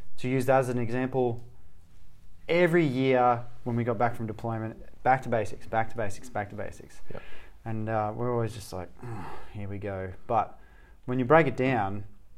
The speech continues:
Speaker 1: going back to basics really does help you go to that next level. So if you think about your proficiency in using different weapon systems,
Speaker 2: Mm-hmm.
Speaker 1: if that's less of an issue and takes you less energy and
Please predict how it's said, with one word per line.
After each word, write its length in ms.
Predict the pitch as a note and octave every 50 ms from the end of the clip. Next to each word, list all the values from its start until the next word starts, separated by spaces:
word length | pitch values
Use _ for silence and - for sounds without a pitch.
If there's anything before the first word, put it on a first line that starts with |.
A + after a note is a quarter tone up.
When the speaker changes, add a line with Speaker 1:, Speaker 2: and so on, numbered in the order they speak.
| -
Speaker 1:
going 200 | - B2+ B2 B2+
back 160 | B2 B2 A#2+ A#2+
to 60 | A2+
basics 540 | G#2 A2+ A#2 A2 - - G#2+ - - - - -
really 500 | B2 A2 G#2+ A#2+ B2 B2+ B2+ B2 A#2+ A#2
does 320 | A2+ A#2 A2+ A2+ A2 -
help 220 | - A2+ A2 - -
you 120 | G#2+ G#2
go 180 | G2+ A2 G#2+ G#2+
to 60 | G#2
that 140 | G#2 G2+ G2
next 220 | G2 G2+ - -
level. 300 | - G#2 G#2 - - - - - - - - - -
So 140 | - - A#2+
if 80 | A2+
you 60 | A#2+ A#2
think 160 | B2+ B2+ A#2+
about 380 | A#2+ A#2 A#2 A2 - - - - - - - - D#3+ C#3+
your 180 | B2 B2 B2 A#2
proficiency 760 | - - A2+ - - B2+ A#2+ A#2+ A2+ A2+ - B2 A2+ A2 A2+
in 300 | - A#2+ A#2+ A2+ A2 A2+ A#2 A#2
using 560 | A#2 A2+ A#2+ A#2 A2+ A#2 A2 G#2+ G#2 G#2 G2+ - -
different 260 | - G#2+ - A2+ G#2
weapon 220 | A2 A2+ - B2+ A#2+
systems, 500 | B2+ B2+ - - D#3+ G3+ A3+ - - - - -
Speaker 2:
Mm-hmm. 160 | - F#2+ G2+ A2 A2+ - - - - - - - - - - - - - - - - - - - - -
Speaker 1:
if 240 | E3+ D#3+ D#3+ E3 D#3 C3+
that's 420 | B2 A#2 C#3+ D3 E3 D#3+ - - - -
less 400 | A#2+ A2 A#2 B2 C#3+ D#3 D#3 D#3
of 100 | C#3+ B2
an 80 | B2+ B2+
issue 520 | C3+ C3+ - - A2+ G#2+ A2 B2+ D#3 -
and 220 | - A#2 A2+ A2+ G2+
takes 380 | - - A#2+ A#2+ A#2 A#2 -
you 240 | - A#2 A#2 A#2 A2+
less 280 | G#2 G#2+ A#2 A#2 - -
energy 380 | A2+ A2+ A2+ G#2 G2+ A2 A2
and 380 | A2 G#2+ G#2+ G#2 - - A#2 -